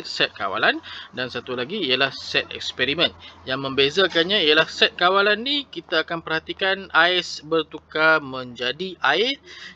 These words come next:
disebabkan oleh suhu sekitar sahaja. Manakala untuk set eksperimen adalah kita menggunakan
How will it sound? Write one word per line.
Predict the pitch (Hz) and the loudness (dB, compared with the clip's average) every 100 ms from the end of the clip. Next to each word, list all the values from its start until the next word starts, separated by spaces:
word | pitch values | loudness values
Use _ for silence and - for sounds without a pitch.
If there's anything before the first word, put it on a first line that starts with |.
| - | -14
disebabkan | 127 - 139 139 - 156 | -12 -8 -2 -2 0 -4
oleh | 131 143 135 | -2 -4 -6
suhu | - 135 143 143 | -10 -10 -10 -10
sekitar | - - 139 - 127 - 139 131 | -10 -6 -6 -8 -6 2 2 2
sahaja. | - 120 131 160 - _ | -4 -4 0 2 0 _
Manakala | 110 113 - 156 220 214 | -16 -10 2 6 6 6
untuk | 143 143 - 185 170 _ - _ _ _ _ _ | -2 -14 -4 -2 -2 _ -20 _ _ _ _ _
set | - 202 - | 0 0 0
eksperimen | 151 - 170 170 190 262 349 - _ _ _ _ | -6 -4 0 0 2 -2 -2 -10 _ _ _ _
adalah | - 120 135 220 247 | -8 -6 2 2 2
kita | - - 214 | -8 -2 0
menggunakan | 196 190 180 185 185 175 190 190 185 | 0 -4 -4 -2 -2 -2 0 0 -2